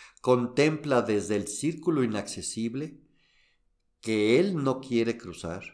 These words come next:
ni abandonará su puesto hasta el día postrero de este ciclo de vida. Entonces, es que,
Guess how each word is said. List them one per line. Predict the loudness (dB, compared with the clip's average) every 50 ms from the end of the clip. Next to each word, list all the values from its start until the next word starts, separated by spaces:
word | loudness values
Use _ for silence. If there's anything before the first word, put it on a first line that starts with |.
| _ _ _ _ _ _ _ _ _ _
ni | -6 0 4 6 8
abandonará | 8 10 8 8 6 4 2 0 0 0 0 0 0 0 0 0
su | -2 -6 -10 -4 0
puesto | 2 2 2 0 -2 -6 -6 -6 -8 -10 -20 _ _ _ _ _ _ _ _ _ _ _
hasta | -6 -4 -4 -4 -6 -6 -4 -2
el | -2 -2 -4 -4
día | -2 -2 -2 -4 -4
postrero | -4 -4 -4 -4 -6 -4 -2 0 0 0 0 -2 -2 -4 -6 -8 -12 -16 _ _
de | -12 -10 -6 -4 -4 -2 -4
este | -4 -6 -8 -8 -6 -6
ciclo | -6 -6 -6 -8 -10 -8 -6 -4
de | -4 -4 -4
vida. | -6 -8 -10 -12 -12 -14 -16 -18 _ _ _ _ _ _ _ _ _ _ _ _ _ _ _ _ _ _ _
Entonces, | -6 -6 -6 -2 0 0 0 0 0 -2 -2 0 0 0 0 -2 -6 -10 -14 -16 -20 -20 _ _ _ _ _ _ _ _ _ _ _ _ _ _ _ _ _ _ _ _
es | -10 -6 -2 0 2 2 2 0 -2 -4 -6 -6 -6 -6 -6 -6 -8 -8 -10 _ _ _ _ _ _ _ _ _ _
que, | -12 -8 -4 -2 -2 -2 -2 -2 -4 -6 -8 -10 -12 -16 -20 -20 _